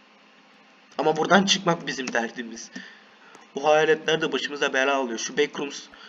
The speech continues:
da her şey, her an her şey çıkabiliyor zaten arkadaşlar. Çoğu hayaletlerle savaştık, yok ettik, parçalık bir şeyler yaptık arkadaşlar. Bazı hayaletler zihnimize girdi, bir şeyler yaptı.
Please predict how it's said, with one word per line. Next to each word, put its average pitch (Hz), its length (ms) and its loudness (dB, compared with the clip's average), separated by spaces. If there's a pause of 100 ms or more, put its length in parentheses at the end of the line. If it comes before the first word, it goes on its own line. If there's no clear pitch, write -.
(300)
da 143 80 -4
her 139 180 0
şey, 160 180 -2
her 160 140 2
an 156 120 2
her 147 120 2
şey 143 180 -4
çıkabiliyor 143 440 -2
zaten 120 320 -4
arkadaşlar. 113 420 -6 (440)
Çoğu 151 300 0
hayaletlerle 139 680 0
savaştık, 127 540 -4
yok 127 180 -4
ettik, 127 300 -10
parçalık 131 420 -6
bir - 60 -8
şeyler 127 280 -2
yaptık 120 280 -6
arkadaşlar. - 460 -10 (580)
Bazı 147 280 4
hayaletler 139 440 0
zihnimize 127 640 -4
girdi, 110 600 -4
bir 104 60 -2
şeyler 123 320 2
yaptı. 107 420 -6